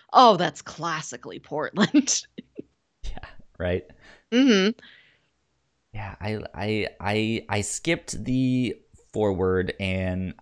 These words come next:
Speaker 2: I was really interested in the stuff at the back of, of
Speaker 1: Yeah.
Speaker 2: each issue, but I also didn't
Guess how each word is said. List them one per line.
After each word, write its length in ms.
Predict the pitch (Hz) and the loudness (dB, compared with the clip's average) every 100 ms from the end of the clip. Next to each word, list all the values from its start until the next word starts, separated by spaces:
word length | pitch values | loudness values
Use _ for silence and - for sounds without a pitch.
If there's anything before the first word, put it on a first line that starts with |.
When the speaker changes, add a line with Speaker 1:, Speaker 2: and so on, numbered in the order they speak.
| _ | _
Speaker 2:
I 240 | 87 90 90 | -6 -2 -2
was 280 | 95 85 | -2 -4
really 440 | 85 107 147 127 - | -2 -2 0 -2 -4
interested 960 | - 165 - 127 87 - - 85 85 85 | -4 -4 -4 -2 -2 -2 -4 -2 -2 -6
in 280 | - 90 87 | -6 -4 -4
the 400 | 85 87 85 85 - | -4 -4 -4 -6 -8
stuff 400 | - - 87 - | -10 -6 -6 -6
at 180 | 82 - | -10 -6
the 280 | 85 82 80 _ _ _ _ _ - | -6 -6 -10 _ _ _ _ _ -6
back 340 | 87 90 - | -4 -4 -4
of, 340 | 110 95 90 - | -4 -4 -8 -6
of 140 | 101 | 0
Speaker 1:
Yeah. 480 | 359 415 440 392 202 | 4 6 8 10 10
Speaker 2:
each 100 | 117 - | 6 0
issue, 380 | 120 - 131 | -2 -2 -4
but 120 | 131 - | -4 -6
I 120 | - | -6
also 280 | - 113 120 | -4 -4 -4
didn't 480 | 98 90 87 - 52 | -6 -6 -6 -10 -16